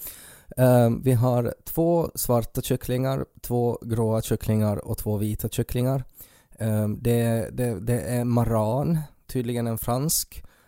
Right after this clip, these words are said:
eh, ras, eh, som är blandat med, med någonting som låter som, heter det något så här krakau, arakatau, krakoso-, alltså något så här som låter som att någonting går sönder, så här krakau.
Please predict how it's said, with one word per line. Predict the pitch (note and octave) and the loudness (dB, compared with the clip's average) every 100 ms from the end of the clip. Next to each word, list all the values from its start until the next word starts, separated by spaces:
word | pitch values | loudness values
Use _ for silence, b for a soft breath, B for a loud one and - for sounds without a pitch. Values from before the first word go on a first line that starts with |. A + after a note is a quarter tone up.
| b | b
eh, | - G#2+ G#2 | -6 -4 -2
ras, | A#2 C#3 E3 - - - b b b | 0 0 0 -2 -6 -8 b b b
eh, | A#2 A#2 | -4 -2
som | A2+ A#2 | 0 0
är | |
blandat | A2 A#2 A2+ A2 | 2 2 2 2
med, | A2+ A2 G2+ | 2 2 0
med | A#2 A2+ | 0 0
någonting | A#2 A#2+ - A2+ | 0 -2 -2 -2
som | - A2+ A2 A#2 A2+ A#2 | 0 2 2 2 2 4
låter | A#2+ C3 C3+ | 4 2 2
som, | B2+ B2+ A#2 A2+ G#2+ - _ - b b b b | 0 2 2 2 -2 -8 _ -10 b b b b
heter | b A#2 A#2+ C#3 | b 2 4 2
det | |
något | D#3 | 2
så | - | 2
här | C3+ A#2+ | 2 0
krakau, | - C3 - - B2+ D3 E3 D3+ A#2+ G#2 C#2+ G2 E2+ | -2 -4 -4 -4 -4 -2 0 0 0 -2 -4 -8 -8
arakatau, | C3+ C3 B2 B2+ - C3 D3+ D3 B2 A2+ G#2 - _ _ _ _ _ | -8 -8 -6 -8 -6 -6 -4 -4 -4 -4 -8 -10 _ _ _ _ _
krakoso-, | - B2 - B2 - C#3 C#3+ F#2 | -8 -8 -4 -6 -2 0 0 0
alltså | G#2+ - B2+ | -4 0 -2
något | A2+ C3 | 0 -2
så | - | 2
här | B2+ | 2
som | C3+ C3+ | 2 4
låter | D3+ D3+ | 4 2
som | C#3 B2+ | 0 0
att | A2 A2+ | -2 -2
någonting | B2+ A#2+ | -2 0
går | A#2+ | 0
sönder, | A#2 D#3 C#3 A2 G2+ | 2 4 4 2 -2
så | |
här | G#2+ | -4
krakau. | - - - - D3+ B2 G#2 | -6 -4 2 2 2 -2 -6